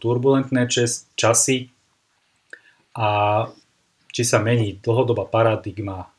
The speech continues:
na trhoch. Ale ešte ako predtým, ako sa pustíme do rozhovoru, poviem viac o Lukášovi. Lukáš je držiteľom dvojitého diplomu na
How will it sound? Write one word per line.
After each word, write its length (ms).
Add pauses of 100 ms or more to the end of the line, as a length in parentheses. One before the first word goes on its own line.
(160)
na 80
trhoch. 480 (880)
Ale 160
ešte 160
ako 160
predtým, 640 (560)
ako 160
sa 240
pustíme 400
do 80
rozhovoru, 720 (960)
poviem 400
viac 240
o 80
Lukášovi. 800 (320)
Lukáš 400
je 160
držiteľom 880
dvojitého 560
diplomu 480
na 240